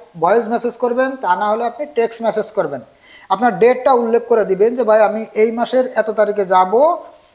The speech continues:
তিন মাসের ছুটি কিংবা চার মাসের ছুটি", কিংবা আপনি আবার কোন ডেটে আসতে চান, সেই ব্যাক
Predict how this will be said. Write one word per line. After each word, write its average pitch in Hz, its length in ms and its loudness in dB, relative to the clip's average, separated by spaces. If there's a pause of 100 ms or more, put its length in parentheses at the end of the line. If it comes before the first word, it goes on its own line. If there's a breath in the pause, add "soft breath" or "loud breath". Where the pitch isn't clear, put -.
(500 soft breath)
তিন 254 180 0
মাসের 226 240 2 (100)
ছুটি 196 380 -4 (160)
কিংবা 208 180 0
চার 226 260 2
মাসের 220 240 0
ছুটি", 196 340 -6
কিংবা 233 260 -2
আপনি 220 240 0
আবার 233 140 -2
কোন 285 280 0
ডেটে 240 240 2
আসতে 208 240 -2
চান, 262 200 -4
সেই 226 120 2
ব্যাক 196 260 0